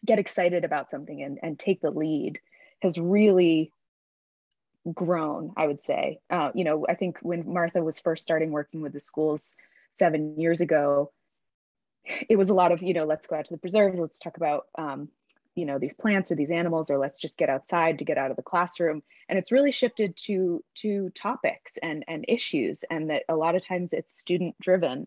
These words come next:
and it's, it's been pretty remarkable, um, hearing her talk about the, the shifts and the changes and, um, you know, what that's, what that translates to. Uh, so yeah, it's been pretty,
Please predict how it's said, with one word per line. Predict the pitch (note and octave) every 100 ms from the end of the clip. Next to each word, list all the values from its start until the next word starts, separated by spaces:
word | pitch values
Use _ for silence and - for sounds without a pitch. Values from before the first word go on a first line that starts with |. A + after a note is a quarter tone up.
| -
and | D#3 D3+ D3
it's, | E3+ - - - _ _ _
it's | -
been | - A#3+
pretty | A3 C4
remarkable, | A3 F#3 D#3 D#3+ F3 B2+ D3+ F3
um, | A#2 C#3+
hearing | D3 E3 D#3 D#3
her | D#3+
talk | - C#3+
about | D3 D3+ C#3+
the, | D3+ - -
the | E3
shifts | - D3 - -
and | D#3+
the |
changes | C3+ - D3 D3 C3+ B2+
and, | C#3+ C3+ - _ _ _ _ _ -
um, | D#3 C3+ D3 F3+ _
you | -
know, | D3+
what | C#3+ D#3+
that's, | - C#3+ - - - _ _ _ -
what | E3+ -
that | E3
translates | - G3+ A3+ C3+ - -
to. | - - -
Uh, | D#3 C#3 F2 - _ _ -
so | - D3 C#3+ - _ _ _ _ _ -
yeah, | - C3 B2+ -
it's | F3+ -
been | G3+ F#3
pretty, | F3+ F3